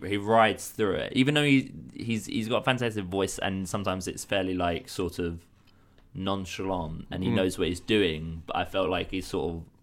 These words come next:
Speaker 1: rode this one out a bit more.
Speaker 2: Yeah.
Speaker 1: Um, yeah, and I love all the, like, the hi-hats and the more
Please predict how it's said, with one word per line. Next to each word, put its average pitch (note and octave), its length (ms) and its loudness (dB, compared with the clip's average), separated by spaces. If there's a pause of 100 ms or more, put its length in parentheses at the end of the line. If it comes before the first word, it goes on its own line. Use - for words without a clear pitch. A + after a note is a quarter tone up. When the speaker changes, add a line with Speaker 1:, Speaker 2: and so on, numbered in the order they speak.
(260)
Speaker 1:
rode F2+ 320 2
this F2+ 180 -6
one F2+ 120 -6
out F2 220 -4
a - 20 -8
bit D#2 180 -6
more. E2 320 -8 (200)
Speaker 2:
Yeah. A#2 240 2
Speaker 1:
Um, D#2+ 560 -4 (300)
yeah, F2+ 360 2
and G2 140 0
I G#2 40 4
love G#2 200 4
all F2 100 -2
the, E2 180 -4
like, D#2+ 240 -2
the - 60 -12
hi-hats - 760 -4
and E2+ 120 -8
the E2+ 40 -8
more D#2+ 280 -8